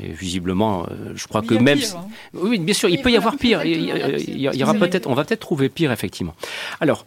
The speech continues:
Speaker 1: sur ce, je vous propose d'embrayer parce qu'il y a beaucoup de films qui sont au programme cette semaine et donc je vais être vigilant du fait de tenir le timing, si j'ose dire, et, et de ne rien oublier.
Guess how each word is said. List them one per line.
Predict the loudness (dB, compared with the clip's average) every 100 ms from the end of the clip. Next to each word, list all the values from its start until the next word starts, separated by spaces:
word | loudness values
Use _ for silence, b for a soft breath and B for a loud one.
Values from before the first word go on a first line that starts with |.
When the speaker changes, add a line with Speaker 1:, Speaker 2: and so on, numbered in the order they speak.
| B B
Speaker 1:
sur | 0 2
ce, | 2 2
je | 4
vous | 4
propose | 2 2 2
d'embrayer | 4 2 2 0
parce | 0 -4
qu'il | -4
y | -2
a |
beaucoup | -2 0 0
de | 0
films | 0 -4
qui | -4
sont | -6 -6
au | -6
programme | -8 -4 -2
cette | -2 -4
semaine | -2 0 0 0
et | -2 -4
donc | -4
je | -2
vais | -2
être | -2 -2
vigilant | -2 0 0 0
du | -2
fait | -4 -6
de |
tenir | -4 -2 0
le | -2
timing, | 0 2 4 4 2
si | -2
j'ose | -4 -2 -4
dire, | -2 -4 -4
et, | -6
et | -6
de | -4
ne | -4
rien | -2 -2
oublier. | -2 -2 0 -2